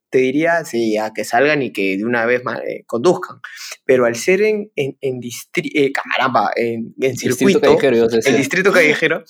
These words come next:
Speaker 2: <laughs>
Speaker 1: este,
Speaker 2: Necio.
Speaker 1: todo es más complicado, ¿no? O sea, el, el última, la, las últimas curvas del sector tres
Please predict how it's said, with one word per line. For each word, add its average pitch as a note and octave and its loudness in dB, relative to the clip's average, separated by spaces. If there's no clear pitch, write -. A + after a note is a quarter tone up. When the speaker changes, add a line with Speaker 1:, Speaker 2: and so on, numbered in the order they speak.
Speaker 2:
<laughs> - -10
Speaker 1:
este, D3 4
Speaker 2:
Necio. A#2+ 4
Speaker 1:
todo G3 8
es F3+ 2
más F#3 2
complicado, B2+ 2
¿no? C3+ 2
O - -4
sea, C#3+ 0
el, C3 -2
el C3 0
última, E3 0
la, C3+ 0
las C3 -6
últimas D#3 -4
curvas D3+ 0
del C#3 -6
sector - -6
tres B2+ -2